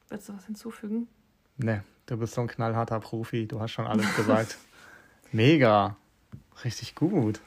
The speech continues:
Speaker 1: Willst du die nächste beantworten?
Speaker 2: <laughs> Aber du fängst doch gerade an, Feuer und Flamme zu werden, ist doch
Speaker 1: Ich
Speaker 2: deine
Speaker 1: schwitz
Speaker 2: Lei-
Speaker 1: schon richtig hier, wenn ich so in Rage
Speaker 2: <laughs> Du
Speaker 1: rede.
Speaker 2: redest dich in Rage, genau.
Speaker 1: Nee,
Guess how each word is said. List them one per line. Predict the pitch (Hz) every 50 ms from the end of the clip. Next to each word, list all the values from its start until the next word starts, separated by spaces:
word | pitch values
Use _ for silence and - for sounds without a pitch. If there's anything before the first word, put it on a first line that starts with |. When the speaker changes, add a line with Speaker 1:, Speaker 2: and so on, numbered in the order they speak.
| - _ _ _ _ _ _ - - _
Speaker 1:
Willst | - 240 233 - 277
du | 269
die | 262 254
nächste | 247 214 214 220 - 208
beantworten? | 202 202 196 196 214 - - - - - 180 175 139 - 180 160 139 - - 254
Speaker 2:
<laughs> | 262 233 - -
Aber | 151 156 147
du | 147 139
fängst | 127 - 151 151 147 -
doch | 147 131
gerade | - 135 131 127 135
an, | 127 131 127
Feuer | - 143 135 135 139
und | 143
Flamme | 135 147 151 175 208 180 139
zu | - 123 107
werden, | 113 117 113
ist | 117 113 -
doch | 123
Speaker 1:
Ich | 117 -
Speaker 2:
deine | 123 123 131 127
Speaker 1:
schwitz | 135 147 180 - -
Speaker 2:
Lei- | 220
Speaker 1:
schon | 226 220
richtig | 214 214 226 226 - - 147 135 - -
hier, | 190 175 220 214
wenn | 170 135 135 262
ich | - -
so | 226 214
in | 214
Rage | 208 214 226 208 220 220 214 214
Speaker 2:
<laughs> | 185
Du | 143 143
Speaker 1:
rede. | 139 139 131 -
Speaker 2:
redest | - - - -
dich | 135 - 131
in | 123
Rage, | 120 113 117 117 113 113 117 113 117 113
genau. | - - 117 113 113 117 135 - - - - - - - - - - - - - - - - - - -
Speaker 1:
Nee, | 220